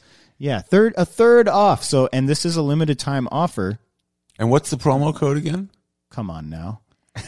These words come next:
Speaker 2: It, that's what it is. Come on now.
Speaker 1: It's too easy. It's score. Go to spitfire audio dot com. Use the
Speaker 2: Good
Speaker 1: promo
Speaker 2: idea.
Speaker 1: code score.
Speaker 2: Use the promo code score.
Speaker 1: And then, um, stick around after the show today 'cause we are going to play you. They send us some cues where they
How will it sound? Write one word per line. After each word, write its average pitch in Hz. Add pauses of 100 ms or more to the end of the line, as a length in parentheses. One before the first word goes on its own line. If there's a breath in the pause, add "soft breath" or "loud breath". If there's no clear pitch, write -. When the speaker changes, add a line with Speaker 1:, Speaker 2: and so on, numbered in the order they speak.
(160)
Speaker 2:
It, 120
that's 120
what 147
it 147
is. 196
Come 139
on 170
now. 190
Speaker 1:
It's -
too 226
easy. 214
It's 113
score. 117 (320 loud breath)
Go 131
to 120
spitfire 123
audio 110
dot 92
com. 131 (140)
Use 101
the 110
Speaker 2:
Good 104
Speaker 1:
promo 107
Speaker 2:
idea. 90
Speaker 1:
code 98
score. 110
Speaker 2:
Use 98
the 90
promo 87
code 76
score. 67
Speaker 1:
And 123
then, 120
um, 107
stick -
around 127
after 107
the 104
show 107
today 98
'cause 95
we 95
are 92
going 90
to 85
play 98
you. 90 (280 soft breath)
They 98
send 107
us 90
some 85
cues 107
where 95
they 82